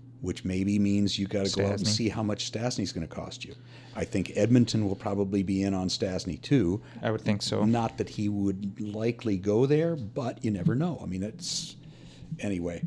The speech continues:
Speaker 2: On that conversation, though, based on how he played, is, is Jost a, a guy who's earned a, a top six center? Is he, or is he still a bottom six guy?
Speaker 1: I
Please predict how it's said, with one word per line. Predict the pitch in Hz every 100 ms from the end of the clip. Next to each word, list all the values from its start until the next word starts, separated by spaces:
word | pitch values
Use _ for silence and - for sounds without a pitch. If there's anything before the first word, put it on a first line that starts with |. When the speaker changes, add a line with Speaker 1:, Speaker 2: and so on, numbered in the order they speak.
| -
Speaker 2:
On | 131
that | 135 123
conversation, | 127 113 - 113 117
though, | 107 117 110 - - - -
based | 117 -
on | 110
how | 107
he | 101
played, | 104 110 107
is, | 107 - - 107 -
is | 117 104
Jost | 104 110 113 -
a, | 113 110 104 - 107
a |
guy | - 107 104
who's | 104 101
earned | 104 104
a, | 107 101 - 104
a |
top | - 113 -
six | - -
center? | - 110 110
Is | 107 -
he, | 98
or | 98
is | 95 -
he | 107
still | 101 - 101 101 98
a |
bottom | 95 98 101 101
six | 95 101 -
guy? | - 92 95 - - - - - - -
Speaker 1:
I | -